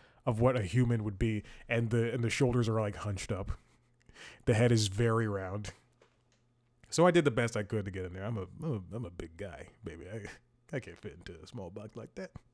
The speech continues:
I can barely fit into this Henley. <laughs> And they give you about eight questions or so.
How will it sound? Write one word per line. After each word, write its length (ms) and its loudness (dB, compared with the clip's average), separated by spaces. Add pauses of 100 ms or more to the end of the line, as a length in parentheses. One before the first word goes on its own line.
(1300)
I 60 -8
can 100 -10
barely 260 -2
fit 260 -2
into 140 2
this 180 6
Henley. 380 2
<laughs> 60 -8 (1900)
And 500 6 (1300)
they 80 10
give 180 4
you 260 6
about 400 4
eight 220 2
questions 440 0
or 80 -8
so. 340 -6